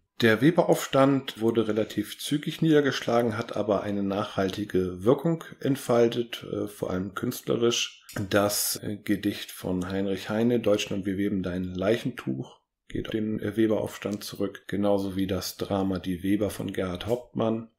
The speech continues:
oder auch der Weberzyklus von Käthe Kollwitz. Im Jahre siebzehnhundertneunundachtzig ereignete sich die wohl nachhaltigste Revolution,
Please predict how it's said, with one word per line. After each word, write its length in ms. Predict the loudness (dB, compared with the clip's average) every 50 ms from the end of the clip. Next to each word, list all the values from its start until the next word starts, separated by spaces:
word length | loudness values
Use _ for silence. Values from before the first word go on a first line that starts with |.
| _ _ _
oder 520 | 0 2 2 4 4 2 2 2 -2 -2
auch 520 | -2 0 0 0 0 -2 -4 -10 -18 -20 -20 _ -14 _ -2
der 560 | 0 2 2 2 0 -2 -2 -4 -4 -2 2
Weberzyklus 1040 | 2 2 4 4 2 0 -2 -4 -6 -6 -6 -4 -4 -6 -6 -6 -8 -12 -16 -18 _ _ _ -20 _ _
von 240 | -16 -12 -10 -10 -8
Käthe 300 | -8 -10 -10 -8 -8 -10
Kollwitz. 840 | -8 -4 -2 0 0 0 -2 -2 -6 -10 -10 -10 -10 -10 -10 -12 -16 _ _ _ _ _ _ _ _ _ _ _ _ _ _ _ _ _ _ _ _ _ -20 -20 -20 -20 -20 -20 -20 -18 -16 -12 -8
Im 120 | -4 0
Jahre 340 | 2 4 4 4 2 0 -2
siebzehnhundertneunundachtzig 1200 | -2 -4 -4 -4 -2 -2 -2 -2 0 2 4 4 4 4 2 0 -4 -8 -8 -8 -8 -8 -6 -4 -2
ereignete 480 | -2 -2 -2 -2 -4 -6 -6 -6 -6 -6
sich 260 | -6 -8 -10 -8 -6
die 320 | -2 -2 0 -2 -2 0
wohl 480 | 0 2 2 2 2 0 -2 -6 -8 -10 -12 -10
nachhaltigste 1080 | -4 -2 -2 -2 -2 -2 -2 -2 -2 -2 -2 -6 -10 -10 -8 -4 -2 -2 -2 -2 -6 _ _ _ _ _ _ -20 -20 -20 _ _ _ _ _ 0
Revolution, 840 | 2 2 4 4 2 0 -2 -4 -2 2 4 4 4 4 4 2